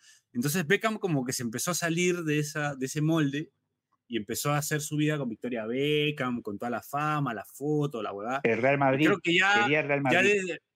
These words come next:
Speaker 1: ya, ya creo que ya desde ahí como que Ferguson lo tenía cruzado a Beckham. O sea, lo quería, pero no le gustó la transformación que había tenido, eh, tan mediática. Entonces ya en un partido como que se saca, discute con el huevón,
Speaker 2: Sí.
Speaker 1: el huevón le contesta mal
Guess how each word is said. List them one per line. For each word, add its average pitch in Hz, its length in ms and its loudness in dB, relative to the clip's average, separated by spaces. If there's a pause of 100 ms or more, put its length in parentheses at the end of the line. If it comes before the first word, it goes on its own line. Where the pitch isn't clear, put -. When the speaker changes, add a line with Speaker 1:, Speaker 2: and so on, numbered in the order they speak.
(220)
Speaker 1:
ya, 170 280 0
ya 165 220 -2
creo 220 180 0
que 180 160 -2
ya 202 120 2
desde 214 200 0
ahí 202 300 2
como 175 220 -4
que 131 100 -6
Ferguson 180 340 -4
lo 135 60 -4
tenía 147 260 -4
cruzado 147 500 0
a 120 40 -6
Beckham. 110 260 -10
O 107 60 -14
sea, 131 100 -6
lo 120 120 -2
quería, 202 520 2
pero 135 160 0
no 147 100 2
le 175 100 2
gustó 170 300 -2
la 175 120 0
transformación 147 600 -6
que 151 60 -6
había 151 160 -4
tenido, 151 500 -4 (400)
eh, 98 220 -8
tan 139 180 -2
mediática. 151 520 0
Entonces 143 300 -4
ya 156 100 2
en 165 80 0
un 180 100 -4
partido 185 400 0
como 151 220 -2
que 120 80 -10
se - 120 -10
saca, 170 420 -4 (920)
discute - 420 -2
con 185 120 0
el 170 80 2
huevón, 165 140 6
Speaker 2:
Sí. 202 60 6
Speaker 1:
el 185 60 2
huevón 160 220 -2
le 180 80 -2
contesta 160 400 -4
mal 202 260 2